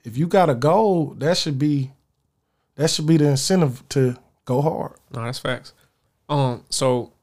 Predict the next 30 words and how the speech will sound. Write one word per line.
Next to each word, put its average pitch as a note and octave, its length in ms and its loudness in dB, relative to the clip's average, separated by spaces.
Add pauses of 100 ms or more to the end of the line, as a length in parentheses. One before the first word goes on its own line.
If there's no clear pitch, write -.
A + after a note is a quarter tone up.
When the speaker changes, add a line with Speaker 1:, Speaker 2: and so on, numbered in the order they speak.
(280)
Speaker 2:
out D3 160 6
of B2 80 4
all C3+ 180 6
the C3 80 0
different C3 320 -6
stuff B2+ 320 -2 (120)
that A#2+ 180 -10
you B2+ 40 -6
do, B2+ 300 -6 (880)
do C3+ 100 -6
you B2+ 120 -2
have, B2+ 220 2
like, A#2 140 -2
a G#2+ 40 -10
favorite? C#3 360 0 (420)
Speaker 1:
<laughs> A3 180 4 (560)
Oh, F3+ 380 8
man. D3+ 560 4 (400)
Man, G3 640 6 (180)
I G3 120 8
don't F#3 160 8
have F3+ 160 6
a D3+ 40 0
favorite. F3 360 6
I F#3+ 100 8
love F3 260 6
it E3 80 8
all. D#3 640 6
Uh, - 40 -4
well, E3+ 540 4